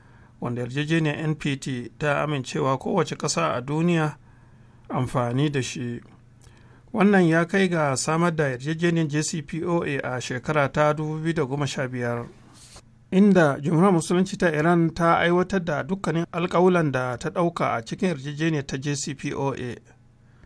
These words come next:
Banda haka, Hukumar Makamashin Nukiliya ta Duniya, wato I A E A, ta ba da rahotanni har goma sha shida kan cewa shirin makamashin nukiliya na ƙasar Iran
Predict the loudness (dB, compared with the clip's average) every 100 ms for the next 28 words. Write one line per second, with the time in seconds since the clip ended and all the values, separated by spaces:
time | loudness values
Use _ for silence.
0 | -20 -20 -6 0 2 2 0 0 -4 -4
1 | -6 -8 -2 0 0 0 -2 -2 -2 -4
2 | -4 -2 -4 -6 -6 -8 -4 -2 0 0
3 | -2 -4 -2 -2 -2 -6 -4 -6 -4 -6
4 | -8 -14 -20 _ _ -20 -20 -20 -12 -2
5 | 0 2 2 2 2 2 0 0 -2 -4
6 | -6 -6 -4 -2 -4 -4 -6 0 2 2
7 | 0 -4 -4 -6 -6 -6 -10 _ -20 _
8 | _ _ _ _ -10 -2 0 0 0 2
9 | 4 2 2 -2 -2 -2 -2 -2 -2 -2
10 | 0 0 0 -4 -4 -6 -8 -8 -6 -4
11 | 0 0 0